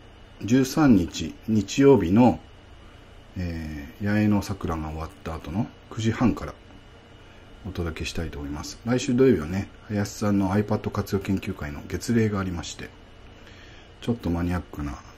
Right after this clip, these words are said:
ムービー特集があります。えー、なので、来週三連休ですよね。三連休の中の中日、うん、十三日の九時半からまたこちらのチャンネルで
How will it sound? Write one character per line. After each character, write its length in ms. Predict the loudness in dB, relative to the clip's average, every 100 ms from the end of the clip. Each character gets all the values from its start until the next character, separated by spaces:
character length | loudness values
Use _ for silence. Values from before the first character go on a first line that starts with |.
| -6
ム 100 | -6
ー 60 |
ビ 100 | -6
ー 40 | -8
特 200 | -10 -10
集 140 | -12
が 100 | -14
あ 40 | -16
り 80 | -16
ま 140 | -18
す。 220 | -18 -20 -20 -20 -20 -20 -20 -20 -20 -18 -8
え 460 | -6 -6 -6 -8 -4
ー、 20 |
な 100 | -2
の 140 | -2
で、 220 | 2 0 0 -8 -20 -16 0
来 160 | 2 2
週 160 | 2
三 280 | 0 2 4
連 220 | 6 4
休 180 | 2 -6
で 80 | -8
す 120 | -10
よ 60 | -6
ね。 220 | -2 -2
三 360 | -4 -6 -2 2
連 260 | 2 2 0
休 460 | -6 -6 -6 -8 -8
の 100 | -8
中 320 | -8 -6 0
の 260 | 4 4 2 -20 -20 -10
中 300 | -8 -2 -2
日、 140 | -2 -14 -20 -20 -20 -20 -20 -20 -20 -20 -20 -20 -20 -20 -16 -10
う 20 |
ん、 160 | -8
十 160 | -4 -4
三 260 | 0 0 0
日 300 | -2 -2 2
の 220 | 2 2 -12 -20 -20 -8
九 100 | -4
時 100 | -4
半 200 | -2 -4
か 120 | 0
ら 200 | 2 2 -2 -14
ま 80 | -8
た 160 | -6 -6
こ 120 | -6
ち 120 | -4
ら 100 | -2
の 80 | -2
チ 80 | -2
ャ 40 |
ン 60 | -4
ネ 60 | -2
ル 100 | 2
で 220 | 2